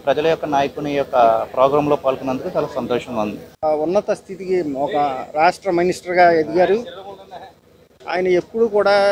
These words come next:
Speaker 2: సంపాదించుకోవాలి, నేను ఆస్తులు ఐశ్వర్యాలు చే-, సమకూర్చుకోవాలనేటువంటి ఆలోచన ఎప్పుడూ లేదండి ఆయనకి. ఆయన వెనకాల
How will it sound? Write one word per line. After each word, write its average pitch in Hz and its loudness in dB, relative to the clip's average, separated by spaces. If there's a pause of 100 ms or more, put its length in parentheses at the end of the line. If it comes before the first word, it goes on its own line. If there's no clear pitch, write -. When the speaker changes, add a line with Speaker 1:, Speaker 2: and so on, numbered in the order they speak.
(340)
Speaker 2:
సంపాదించుకోవాలి, 196 0
నేను 185 -2
ఆస్తులు 170 -2
ఐశ్వర్యాలు 180 2
చే-, 170 -2 (240)
సమకూర్చుకోవాలనేటువంటి 185 2
ఆలోచన 175 4
ఎప్పుడూ 175 0
లేదండి 196 6
ఆయనకి. 127 -8 (800)
ఆయన 185 0
వెనకాల 196 0